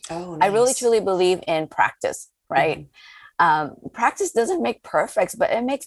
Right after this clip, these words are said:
Speaker 2: progress and it makes
Speaker 1: Right.
Speaker 2: confidence building. And so you read an amazing book and you're like, "I'm totally doing this." And then you're like, "But how?"
Speaker 1: Right. What do I do
Speaker 2: You know?
Speaker 1: next? Right.
Speaker 2: What do I do next? And so the journal really takes you on the journey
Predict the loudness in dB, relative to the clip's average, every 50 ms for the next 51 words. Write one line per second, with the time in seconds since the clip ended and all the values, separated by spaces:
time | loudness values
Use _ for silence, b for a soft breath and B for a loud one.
0 | _ -20 -18 -12 -10 -8 -6 -4 -4 -2 0 0 0 0 0 0 0 -2 0 0
1 | -2 -2 0 0 0 0 -2 -4 -6 -8 -6 -4 -4 -4 -4 -4 -2 -2 0 0
2 | 0 -4 -4 0 2 2 2 2 0 -2 -4 -6 -8 -10 -14 _ b b b b
3 | b b b b b b -2 0 0 0 0 2 2 2 2 2 2 0 2 0
4 | 0 0 -2 -4 -4 -2 -2 0 0 0 0 0 -2 -2 2 2 2 2 2 -2
5 | -4 -2 -2 -2 -4 _ _ _ _ _ _ _ _ 0 0 0 0 -4 -8 -8
6 | -2 0 2 4 4 4 4 2 -2 -2 -2 -2 0 0 0 0 -2 -8 -6 -4
7 | -2 -2 0 2 4 4 2 2 0 _ _ _ _ -8 -2 -2 -2 0 0 -2
8 | -2 -2 -4 -10 _ _ _ _ _ _ _ 0 0 0 2 0 -2 -4 -6 -8
9 | _ _ 2 2 4 4 6 4 4 4 4 4 4 4 4 4 4 4 2 0
10 | -2 -6 _ 2 2 2 2 4 4 4 4 4 4 2 4 4 2 2 0 0
11 | 0 2 2 2 0 0 -4 -10 -16 _ _ _ _ _ _ _ _ _ _ _
12 | -2 -2 0 2 0 2 2 2 0 0 -2 0 0 0 2 2 2 2 2 2
13 | 2 0 0 -2 -6 -6 -6 -6 -6 -8 -6 -2 0 2 2 2 2 0 _ 0
14 | 2 2 2 2 0 -2 -2 -2 -2 -2 -2 -4 -4 -4 -4 -4 -4 -4 -4 -6